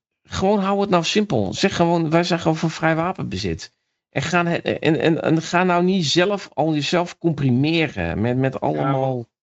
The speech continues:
Speaker 2: je maakt je daar heel kwetsbaar door. En dat zag je ook weer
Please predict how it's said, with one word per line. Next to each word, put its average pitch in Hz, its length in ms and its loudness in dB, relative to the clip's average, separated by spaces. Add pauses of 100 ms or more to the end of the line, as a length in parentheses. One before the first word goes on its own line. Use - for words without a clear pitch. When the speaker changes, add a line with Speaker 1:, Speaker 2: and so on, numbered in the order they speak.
(240)
Speaker 2:
je 139 100 -8
maakt 151 220 -2
je 156 60 -10
daar 165 160 2
heel 160 180 0
kwetsbaar 131 560 -2
door. 120 240 -2
En 147 140 -4
dat 139 140 -2
zag 165 280 -2
je - 80 -8
ook 170 220 -6
weer 151 440 -2